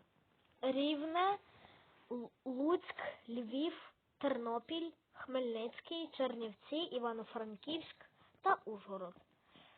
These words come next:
Про, а не Білорусь, Брест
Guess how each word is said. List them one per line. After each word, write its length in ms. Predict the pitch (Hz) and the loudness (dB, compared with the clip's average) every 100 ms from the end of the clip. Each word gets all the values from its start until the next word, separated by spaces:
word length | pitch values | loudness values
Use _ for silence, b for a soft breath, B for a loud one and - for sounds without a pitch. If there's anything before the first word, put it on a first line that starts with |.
| b _ | b _
Про, 380 | 262 269 254 - _ _ - - _ _ | 4 6 6 2 _ _ -20 -20 _ _
а 100 | 262 | 2
не 160 | 269 240 | 4 0
Білорусь, 760 | 214 214 214 269 330 - - - | -2 -4 -2 -2 -4 -6 -18 -10
Брест 500 | 208 226 277 - - | -2 2 2 0 -12